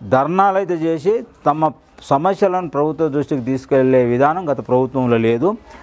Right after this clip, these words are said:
ఇప్పుడు మీరు ఆ ప్రయత్నం చేసుకోవచ్చు అని హైదరాబాద్ సిపి పోలీస్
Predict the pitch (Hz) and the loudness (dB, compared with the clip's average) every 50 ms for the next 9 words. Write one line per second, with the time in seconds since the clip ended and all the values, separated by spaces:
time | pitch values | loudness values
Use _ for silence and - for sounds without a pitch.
0 | - - - - - 165 151 160 - - 214 226 233 202 190 190 185 190 214 226 | -20 -20 -20 -10 -2 -2 -2 -2 2 2 2 2 2 0 0 2 2 2 2 0
1 | 226 - - - - - 127 131 139 139 - 127 127 135 139 - 156 156 143 - | -2 -6 -12 -12 -2 0 2 2 2 0 0 0 0 0 0 -2 -4 -4 -4 0
2 | - 135 143 143 - - - 139 123 120 113 - - 123 117 151 196 214 254 - | 0 0 0 0 -4 -2 0 0 2 0 0 0 -2 -2 -2 -2 -4 -6 -10 -12
3 | _ - - _ - _ - - 120 143 160 180 190 180 175 165 151 123 - - | _ -20 -20 _ -20 _ -2 0 2 2 4 4 2 2 2 0 -2 -4 -4 -2
4 | 147 143 120 135 113 98 - - 127 139 151 156 156 139 - | -2 -2 -2 -4 -4 -4 -4 -2 0 0 0 0 -2 -6 -8